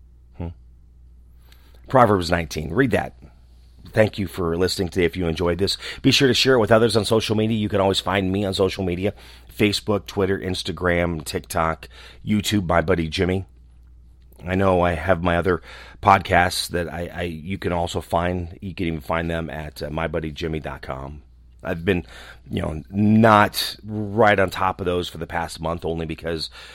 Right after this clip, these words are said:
you know, I'm trying to deal with my situation. <laughs> Again, good days, bad days, ups and downs.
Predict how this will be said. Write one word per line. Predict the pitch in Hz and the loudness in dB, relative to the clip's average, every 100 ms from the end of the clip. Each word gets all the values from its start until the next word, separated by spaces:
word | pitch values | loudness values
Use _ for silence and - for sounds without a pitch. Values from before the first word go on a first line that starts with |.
| - - _ | -20 -20 _
you | - | 0
know, | 123 107 - - - | 0 0 -6 -18 -12
I'm | 107 95 - - | -8 -8 -10 -4
trying | - 107 104 104 | 2 4 4 0
to | - 104 95 95 90 - - _ - - - - - - - _ - - - - - 107 | -2 -4 -4 -4 -6 -10 -20 _ -20 -20 -20 -20 -20 -20 -20 _ -20 -20 -16 -14 -12 -6
deal | 98 120 113 85 | 0 2 2 2
with | 85 - - - - - - | -2 -4 -20 -20 -20 -20 -10
my | - 101 | -2 -2
situation. | - 107 - 78 - - - - - | -2 -4 -6 -8 -10 -12 -16 -20 -6
<laughs> | 131 - - - - - - - - - - | -6 -6 -20 -20 -20 -20 -20 -20 -20 -20 -12
Again, | 92 92 76 | -6 -4 0
good | 95 87 | -2 0
days, | 95 95 92 - - - - - - - | 0 0 -2 -6 -8 -12 -20 -20 -20 -12
bad | - - | -10 -10
days, | - - - - - - _ - - - - | -12 -14 -10 -10 -12 -20 _ -20 -20 -20 -8
ups | 92 - 101 | -6 -4 -4
and | 82 | -4
downs. | - - - - | -6 -12 -18 -18